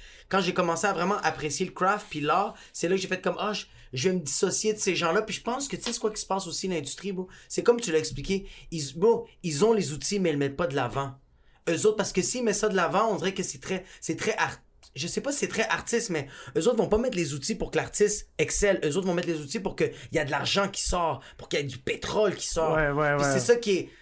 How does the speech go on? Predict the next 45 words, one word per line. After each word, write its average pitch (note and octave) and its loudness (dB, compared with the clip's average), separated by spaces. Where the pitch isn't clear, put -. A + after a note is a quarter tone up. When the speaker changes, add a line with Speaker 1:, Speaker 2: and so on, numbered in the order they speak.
Speaker 1:
puis G3+ -6
c'est G#3 0
ça D4 0
qui D4 -4
fait - 2
en G3 2
sorte B3+ 0
que A#3 4
on G#3 4
est G#3+ 2
tout D4+ -2
en A3+ 0
train B3+ 2
d'un A3+ 6
peu C#4 -2
se - 4
dénigrer, E3+ 0
bro. F3 -6
Speaker 2:
Ouais, D3+ 0
exact. D#3 4
Speaker 1:
On G3 4
est G3+ 2
tout D4 2
en C4+ 4
train, A#3+ 4
en A3 2
train A#3+ 4
de A#3+ 2
se A3+ 4
rabaisser F#3+ 4
parce C#4 0
qu'on G3+ 2
veut F#3+ 0
tout C#4+ 0
ce - 2
morceau F#3 0
de - -10
pétrole-là, F#3 0
mais A#3 -2
comme A3 2
qu'est-ce G#3 0
qu'on G3+ 0
a G3 0
dit F#3 -6
tantôt, B3 -4